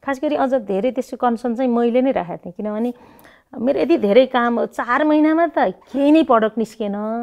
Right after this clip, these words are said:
मलाई यति गाह्रो भयो। अनि चार महिना मेहनत गरिसकेपछि यति काम भयो कि पाइपलाइनमा, क्याबिनेटमा जाँदा पनि मेरै प्रस्तावहरू धेरै, बाहिर पनि धेरै, यति भयो कि अब म यो टुङ्गो गर्छु कि गर्दिनँ भन्नका लागि मलाई टाइम चाहिन्थ्यो।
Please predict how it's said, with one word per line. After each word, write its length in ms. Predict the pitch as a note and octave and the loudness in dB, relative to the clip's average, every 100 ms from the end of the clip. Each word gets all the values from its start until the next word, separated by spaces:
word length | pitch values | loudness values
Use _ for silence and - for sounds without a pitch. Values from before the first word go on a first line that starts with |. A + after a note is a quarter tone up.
| A3+ | -6
मलाई 260 | A3 A3+ | -4 -4
यति 300 | G#3+ - B3+ | -6 -6 -6
गाह्रो 360 | A3+ F#3+ F#3+ G#3 | -4 -4 -4 -2
भयो। 380 | G3+ G3+ G#3+ G#3+ - - _ _ _ _ _ - | -2 -2 -4 -8 -16 -20 _ _ _ _ _ -6
अनि 80 | B3+ | -6
चार 400 | - A3+ A#3+ C#4+ | -4 0 2 4
महिना 300 | D4+ D#4 D4+ | 4 4 6
मेहनत 300 | C4 B3+ A#3 | 4 4 2
गरिसकेपछि 880 | G#3 G#3+ G3 G#3+ A3 G#3+ C4+ B3 B3 | 0 -2 -2 -4 -4 -6 -8 -4 -2
यति 220 | C4 E4 | 2 2
काम 300 | - A3+ A3+ | 2 0 2
भयो 180 | F#3+ F#3+ | 2 0
कि 100 | B3 | -2
पाइपलाइनमा, 840 | A#3+ G3 F#3+ F#3+ F#3+ G#3+ C4+ C4+ | -4 -4 -4 -6 -6 -6 -8 -8
क्याबिनेटमा 540 | A3+ G#3 G3+ G3 G3+ | -2 -2 -2 -4 -6
जाँदा 260 | F#3 F#3+ F3 | -6 -4 -6
पनि 180 | F#3 G3+ | -8 -8
मेरै 360 | G3 G3+ G#3+ | -6 -6 -6
प्रस्तावहरू 600 | G3+ F#3+ F#3 - F3+ F3+ F3+ | -6 -10 -10 -10 -10 -10 -12
धेरै, 400 | G3 F#3 G3 G3+ _ - _ _ _ A3 | -10 -8 -10 -12 _ -20 _ _ _ -8
बाहिर 360 | F#3 F#3+ G3 | -4 -2 -2
पनि 160 | F#3+ G3+ | -4 -4
धेरै, 400 | F#3+ F#3 B3+ - | -2 -2 -2 -4
यति 200 | G#3+ C#4+ | 0 4
भयो 220 | G#3 F#3+ | 6 4
कि 60 | C4+ | 4
अब 200 | A#3 A3+ | 2 0
म 200 | A#3 B3+ | 0 0
यो 220 | A#3+ D4+ | 0 0
टुङ्गो 300 | D4+ C#4+ C#4 | 2 4 6
गर्छु 180 | B3 A#3+ | 4 2
कि 160 | B3 | -2
गर्दिनँ 400 | A#3 G#3 G#3 G#3+ | -2 -2 -2 -4
भन्नका 420 | F#3+ F3+ G3 F#3+ | -4 -4 -6 -6
लागि 180 | F#3+ F#3+ | -6 -4
मलाई 200 | A3 A#3 | -4 -4
टाइम 280 | A#3+ C#4+ E4 | -4 -2 -2
चाहिन्थ्यो। 380 | A3+ F#3 F3 | -2 -4 -8